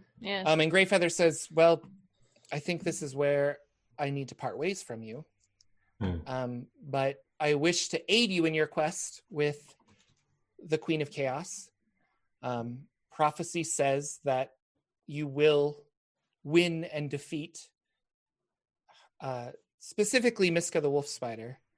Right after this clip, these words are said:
Speaker 2: as I don't think you could take down the Queen of Chaos." <laughs> But, <laughs> um, I wish you luck, and thank you again for helping me in my quest.
Speaker 3: Hmm.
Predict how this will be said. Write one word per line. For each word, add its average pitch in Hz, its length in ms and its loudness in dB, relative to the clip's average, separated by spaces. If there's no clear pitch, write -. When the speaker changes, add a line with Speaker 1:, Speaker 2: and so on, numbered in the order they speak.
Speaker 2:
as 139 140 -2
I 156 60 6
don't 170 200 2
think 165 220 -4
you 151 60 -8
could 139 200 -6
take - 300 -10
down 113 420 -10
the 143 80 -18
Queen 123 200 -12
of 113 80 -16
Chaos." - 500 -16
<laughs> - 1800 -8
But, 202 460 4
<laughs> - 500 -18
um, 151 440 4
I 180 100 4
wish 226 220 6
you 208 80 0
luck, 151 320 0
and 151 400 -4
thank 185 240 0
you 165 100 4
again 147 220 0
for 143 120 -6
helping 135 340 -6
me 131 120 -6
in 123 80 -8
my 131 160 -8
quest. - 520 -16
Speaker 3:
Hmm. 90 120 -2